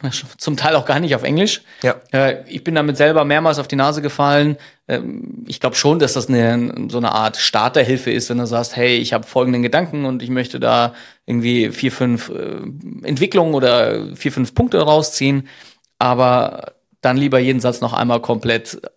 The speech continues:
Speaker 1: in eigener Sprache zurückformulieren und dann so, wie wir jetzt hier reden würden und nicht der ganze Text von A I generiert, so sollte das auch klingen. Ich glaub, das ist auch, äh, das, das kommt auch besser an. Kann mir
Speaker 2: Geh
Speaker 1: nicht
Speaker 2: ich
Speaker 1: vorstellen, dass das viral gehen kann sonst.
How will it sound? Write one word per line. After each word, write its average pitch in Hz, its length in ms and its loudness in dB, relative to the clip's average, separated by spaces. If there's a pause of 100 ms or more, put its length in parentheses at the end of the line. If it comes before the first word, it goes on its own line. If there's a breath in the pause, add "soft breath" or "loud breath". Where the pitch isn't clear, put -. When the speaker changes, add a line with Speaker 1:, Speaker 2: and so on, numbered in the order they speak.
(140)
Speaker 1:
in 123 160 -4
eigener 113 320 -4
Sprache 107 800 -4 (840)
zurückformulieren 117 840 0
und 113 220 -6
dann 107 260 -2 (340 loud breath)
so, 147 220 2
wie 147 160 4
wir 147 200 4
jetzt 127 160 2
hier 123 180 4
reden 147 220 2
würden 190 300 6
und 127 100 0
nicht - 360 -2
der 131 80 4
ganze 135 220 0
Text 135 200 -2
von 127 120 -4
A 123 240 2
I 147 60 0
generiert, 135 480 0 (320 soft breath)
so 120 160 -8
sollte 113 240 0
das 113 220 -2
auch - 180 -8
klingen. 95 220 -4
Ich - 100 -10
glaub, - 160 0
das - 160 -8
ist - 120 -10
auch, - 300 -4
äh, - 200 -6 (500 soft breath)
das, - 360 -4
das - 200 -4
kommt - 180 -4
auch - 100 -4
besser - 280 -6
an. - 280 -8
Kann 117 140 -6
mir 131 40 4
Speaker 2:
Geh 131 40 4
Speaker 1:
nicht 120 80 0
Speaker 2:
ich - 40 -8
Speaker 1:
vorstellen, 110 280 -6
dass 107 100 -8
das 107 160 -10
viral 101 320 -2
gehen 92 220 -6
kann - 420 -10
sonst. - 420 -12